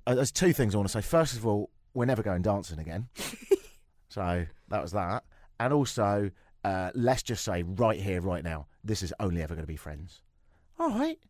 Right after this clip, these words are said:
Speaker 1: <laughs> All right, why did we have to do the dancing as well? <laughs>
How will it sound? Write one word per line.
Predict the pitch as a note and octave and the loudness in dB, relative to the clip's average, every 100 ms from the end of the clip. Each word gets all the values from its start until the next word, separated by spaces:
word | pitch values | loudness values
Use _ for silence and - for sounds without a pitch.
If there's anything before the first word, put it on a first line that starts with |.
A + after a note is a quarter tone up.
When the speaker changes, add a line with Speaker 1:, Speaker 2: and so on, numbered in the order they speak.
| _ | _
Speaker 1:
<laughs> | C#4 - - - - - - G#4 | -8 -8 -12 -12 -12 -14 -8 2
All | E4+ | 6
right, | D4 | 8
why | F4+ G#4 | 8 8
did | G4+ | 6
we | |
have | G4+ | 6
to | G4 | 6
do | G4+ | 8
the | F4 | 8
dancing | F4+ E4+ C#4 D#4+ | 8 8 8 8
as | A4+ | 8
well? | E4 D#4 - | 10 8 8
<laughs> | - - A#4 - A#4 - G#4+ B3+ - - - | 6 8 6 8 4 6 4 4 2 0 2